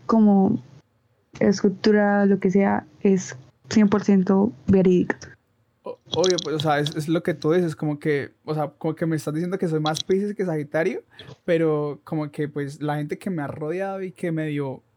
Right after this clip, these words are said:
Speaker 2: pues, cree en eso o eso, pues, dice como, "Oye, marica, tú eres como muy Sagitario". Entonces, pues, nada, o sea, por-, honestamente, a mí me gusta mucho ser Sagitario porque, pues, no sé, como que mi mamá me hablaba de que mi abuelo era Sagitario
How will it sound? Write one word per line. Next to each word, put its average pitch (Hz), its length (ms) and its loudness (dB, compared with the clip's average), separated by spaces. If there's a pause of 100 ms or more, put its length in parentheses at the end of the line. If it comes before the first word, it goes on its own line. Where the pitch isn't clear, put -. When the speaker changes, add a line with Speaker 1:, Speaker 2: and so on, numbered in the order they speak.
(200)
Speaker 2:
pues, - 340 -4 (320)
cree 160 360 2
en 170 120 0
eso 160 400 0
o 143 220 -4
eso, 151 300 -6
pues, 165 200 -2
dice 165 80 -4
como, 156 180 -2
"Oye, 175 220 -4
marica, 147 320 -4
tú 156 100 -8
eres 156 180 -4
como 156 200 -10
muy 143 160 -8
Sagitario". 147 500 -8 (560)
Entonces, 143 800 -8
pues, 143 240 -6
nada, 175 220 -4
o 165 40 0
sea, 131 320 0 (460)
por-, - 180 -2
honestamente, 208 480 2
a 190 40 4
mí 175 60 4
me 165 40 2
gusta 160 260 2
mucho 170 160 -4
ser 175 140 -2
Sagitario 165 360 -4
porque, 190 380 -6 (460)
pues, 165 180 2
no 156 60 4
sé, 170 100 2
como 165 180 2
que - 120 -6
mi 156 80 0
mamá 143 160 -2
me 143 80 -4
hablaba 151 360 -4
de 151 100 -8
que - 120 -10
mi 156 80 -6
abuelo 147 200 -6
era 147 180 -4
Sagitario 156 1080 -8